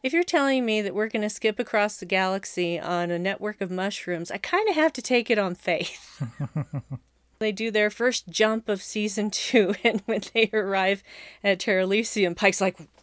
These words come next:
"Ugh, wow." And Saru's like, "You never forget your first." <laughs>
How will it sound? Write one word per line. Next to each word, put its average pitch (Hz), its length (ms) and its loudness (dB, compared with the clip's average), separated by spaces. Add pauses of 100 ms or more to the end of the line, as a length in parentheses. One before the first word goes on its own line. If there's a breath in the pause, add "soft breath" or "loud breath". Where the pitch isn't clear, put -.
(140)
"Ugh, 285 300 10 (1300 loud breath)
wow." 214 420 4 (720 loud breath)
And 254 120 -4
Saru's 196 220 -6
like, 190 180 -8
"You 196 100 -2
never 190 240 -2
forget 277 400 -6
your 294 80 -4
first." - 680 0
<laughs> - 60 -20